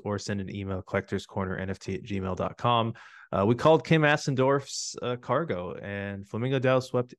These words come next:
eleven of them yesterday, up four X from when we talked about it. So, uh, you know, it's just about identifying, identifying good art and being patient. That's what we do in that, that premium,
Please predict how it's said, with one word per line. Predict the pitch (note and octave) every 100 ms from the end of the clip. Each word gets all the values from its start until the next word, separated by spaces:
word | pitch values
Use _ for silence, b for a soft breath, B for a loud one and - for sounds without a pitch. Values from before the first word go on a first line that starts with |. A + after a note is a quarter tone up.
| -
eleven | G#2+ C3 A2+
of | G#2
them | G2+ F#2+ -
yesterday, | - A#2 - F#2+ F2+ F2+ b b b -
up | G2 - - -
four | - A2 A#2
X | G#2 F#2 -
from | F#2
when | F2+ F#2
we | F#2
talked | E2+ E2+
about | F2+ F2
it. | E2+ -
So, | F#2+ F2+ B B B -
uh, | F2 E2 D#2+ -
you | G#2
know, | F2+
it's | - G#2+
just | A#2+
about | - A2
identifying, | G#2 G#2 G2+ G2 F#2+ F#2+ -
identifying | G#2+ G2+ G2+ G2+ F#2+
good | G2 -
art | G2 -
and |
being | G2+ F#2+
patient. | - F#2+ - F2 - _ _ _ _ _ -
That's | B2 -
what | A#2
we | G2+
do | G2
in | F#2
that, | F#2 F#2+ - -
that | G2+ F#2 - -
premium, | G#2 F#2+ F#2+ F2+